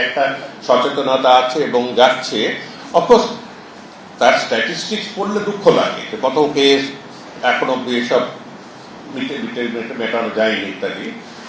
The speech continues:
কিন্তু এটার থেকে একটা আসতে পারে এবং আমার মনে হয় আসবে। কিন্তু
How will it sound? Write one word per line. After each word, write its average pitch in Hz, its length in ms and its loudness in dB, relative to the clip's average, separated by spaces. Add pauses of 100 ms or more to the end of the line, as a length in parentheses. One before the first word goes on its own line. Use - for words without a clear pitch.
(220)
কিন্তু 165 200 -2 (200)
এটার 202 260 2 (120)
থেকে 220 200 2 (320)
একটা - 260 2 (260)
আসতে 143 320 2 (160)
পারে 107 280 8 (140)
এবং 113 140 -2 (140)
আমার 120 160 2 (120)
মনে 104 240 -4
হয় 147 140 -2 (100)
আসবে। - 240 -12 (2000)
কিন্তু 220 180 2